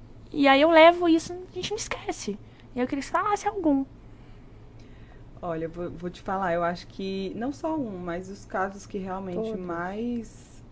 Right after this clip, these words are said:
Speaker 2: mais me motivaram, mais me deram retorno, foram justamente esses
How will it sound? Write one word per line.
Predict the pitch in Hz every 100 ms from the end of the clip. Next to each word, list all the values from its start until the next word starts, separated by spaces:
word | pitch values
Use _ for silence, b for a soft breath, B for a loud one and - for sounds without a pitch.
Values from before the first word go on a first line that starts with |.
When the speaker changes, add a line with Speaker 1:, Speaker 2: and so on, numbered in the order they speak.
| -
Speaker 2:
mais | 180 180 175 180 196 202
me | 190 185 185 175 175 165 165 - - -
motivaram, | 170 175 185 170 156 156 160 160
mais | 160 160 175
me | 175
deram | 170 165
retorno, | 165 175 175 170 170 170
foram | 180 170
justamente | 175 185 - 214 185 185 185
esses | 170 180 202 -